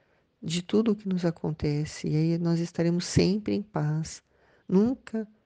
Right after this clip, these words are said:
entraremos em desespero porque alguma coisa que,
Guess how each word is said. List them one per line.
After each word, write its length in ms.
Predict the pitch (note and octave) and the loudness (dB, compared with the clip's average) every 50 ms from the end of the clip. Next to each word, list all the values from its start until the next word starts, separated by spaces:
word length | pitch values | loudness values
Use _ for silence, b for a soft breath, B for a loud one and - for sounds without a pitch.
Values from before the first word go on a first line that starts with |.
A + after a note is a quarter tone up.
| _ _ _ | _ _ _
entraremos 640 | - F3 F3 - G3 F3+ E3 E3 E3+ F3 F3+ F3 - | 0 0 2 2 2 2 4 4 4 2 2 0 0
em 80 | F3+ F3 | 0 0
desespero 800 | E3 E3 E3 F3+ F#3 - - - - _ F3+ E3+ F3 F3+ F#3 F3+ | 2 2 2 2 2 0 -4 -8 -6 _ 2 4 4 4 4 2
porque 340 | F#3 - F#3 F3+ - - F3+ | 2 -2 -4 -4 -2 -2 -2
alguma 320 | D#3+ D#3+ E3 E3 E3 E3 | -2 -2 -2 -2 -2 -4
coisa 360 | - - - F#3+ E3+ E3+ F#3 | -4 -2 -2 -2 -2 -2 -4
que, 380 | F3+ - - - E3+ E3+ E3+ | -8 -10 -8 -4 -2 -2 -2